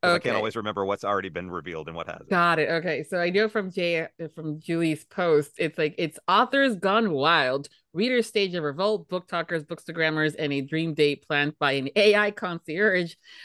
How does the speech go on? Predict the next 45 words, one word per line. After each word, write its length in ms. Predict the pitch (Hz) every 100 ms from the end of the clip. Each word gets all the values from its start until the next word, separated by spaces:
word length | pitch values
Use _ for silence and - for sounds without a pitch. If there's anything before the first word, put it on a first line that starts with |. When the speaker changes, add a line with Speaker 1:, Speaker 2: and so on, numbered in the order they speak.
| -
Speaker 2:
at 180 | 180 175
the 80 | 175
biggest 420 | 160 208 214 220 175
romance 380 | 170 170 165 175
event 400 | 147 151 156 -
of 160 | 160
the 80 | 147
year. 420 | 139 143 139 127 -
And 220 | 147 131 -
the 60 | 160
best 280 | 151 147 -
part, 260 | 180 180
you 160 | 143 135
don't 180 | 156 170
even 340 | 151 147 147
need 200 | 165 165
to 80 | 165
have 160 | 170 151
a 60 |
ticket 320 | 147 147 147 -
to 100 | 127
attend." 500 | - 131 - - - _ - - 196
Speaker 1:
Right. 180 | 160 156
Speaker 2:
Uh, 280 | 147 135 127
Speaker 1:
Yeah. 120 | - -
Speaker 2:
so 140 | 175
it's 240 | 160 165 -
one 140 | 190
of 80 | 175
those 260 | 175 165
where 80 | 165
you 240 | 151 151 170
guys 260 | 165 151
were 140 | 147 143
throwing, 600 | - 147 139 139 135 135 _ _ _ _ _ -
seems 240 | 247 233
like 120 | 180
there's 120 | 165
a 60 | 156
lot 180 | 143 147
of 80 | 139
different 300 | 143 135 127
things 240 | 139 135
from 140 | 139
a 60 | 123